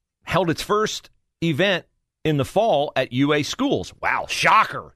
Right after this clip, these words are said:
that they'd be able to get into school. With the goal of bringing students and community members of diverse backgrounds together for conversations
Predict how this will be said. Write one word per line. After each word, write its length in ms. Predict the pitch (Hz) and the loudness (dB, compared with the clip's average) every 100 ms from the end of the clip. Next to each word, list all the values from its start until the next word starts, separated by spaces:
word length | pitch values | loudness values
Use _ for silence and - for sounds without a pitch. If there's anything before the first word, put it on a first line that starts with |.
| - | -10
that 100 | 120 | -2
they'd 160 | 127 | -2
be 160 | 113 131 | 0 0
able 180 | 131 123 | 0 -2
to 60 | |
get 180 | 95 135 | -2 0
into 220 | 127 113 | 0 -2
school. 680 | 90 - 240 302 147 131 - _ _ _ _ _ _ _ _ _ _ _ _ _ - | -6 -4 0 2 2 0 -4 _ _ _ _ _ _ _ _ _ _ _ _ _ -2
With 160 | 180 | 0
the 80 | 196 | 0
goal 360 | 147 277 294 247 | 2 2 2 2
of 100 | 156 | 0
bringing 280 | 196 175 147 | -2 -2 -4
students 440 | - 214 196 - | -4 -2 -2 -4
and 100 | 120 | -4
community 340 | 131 170 147 | 0 0 0
members 360 | 139 131 123 107 | 0 -2 -2 -2
of 160 | 90 76 | -4 -6
diverse 640 | 90 80 113 117 92 - | -8 -4 -2 -2 -4 -8
backgrounds 600 | 76 80 - 62 62 - | -6 -8 -8 -16 -16 -16
together 400 | 80 82 73 73 | -12 -10 -8 -10
for 180 | - - | -12 -6
conversations 1500 | - 320 330 330 320 - 311 311 294 277 247 254 262 240 | 0 2 2 0 -4 -2 -2 -2 -2 -4 -4 -4 -6 -8